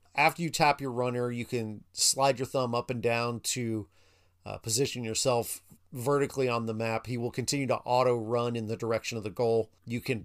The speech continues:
back swipe to kind of stutter step, which I found to be useless. But I found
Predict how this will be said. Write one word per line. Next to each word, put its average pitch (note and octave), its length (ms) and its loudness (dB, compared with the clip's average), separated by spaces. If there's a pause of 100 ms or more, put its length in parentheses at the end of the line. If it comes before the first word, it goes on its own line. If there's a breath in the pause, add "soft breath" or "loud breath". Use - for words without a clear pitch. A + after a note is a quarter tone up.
back B2+ 320 4
swipe - 360 0
to A#2+ 80 -8
kind A#2 200 -6
of G2+ 80 -4
stutter - 340 0
step, - 440 0
which A#2 200 -4
I A2+ 100 -2
found G#2+ 360 -6
to A2+ 80 -8
be G2+ 80 -10
useless. A#2 720 -2 (560 soft breath)
But A#2 380 0 (220)
I D3 60 0
found G3 400 0